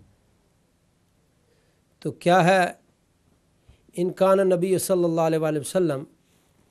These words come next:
کہتے ہیں، ترک و احیاناً کالاذان والاقامہ والجماع وسنن الرطوب والمضمضہ والاستنشاق ویلقبونہا بسنت الہدا،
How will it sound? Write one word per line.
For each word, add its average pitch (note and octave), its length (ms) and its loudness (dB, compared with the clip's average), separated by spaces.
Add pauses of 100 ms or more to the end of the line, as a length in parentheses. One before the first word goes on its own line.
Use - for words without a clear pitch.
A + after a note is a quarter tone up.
(1300)
کہتے F3+ 300 -2
ہیں، A3+ 80 0
ترک G3+ 400 -4
و G#3 100 0
احیاناً F3+ 680 -2
کالاذان E3+ 580 -2
والاقامہ E3 600 -2
والجماع D#3+ 680 -2
وسنن E3 420 -4
الرطوب D#3 1120 -6
والمضمضہ D#3+ 680 -2
والاستنشاق D#3+ 720 -4
ویلقبونہا D#3+ 800 -4
بسنت D#3+ 540 -4
الہدا، C3 460 -4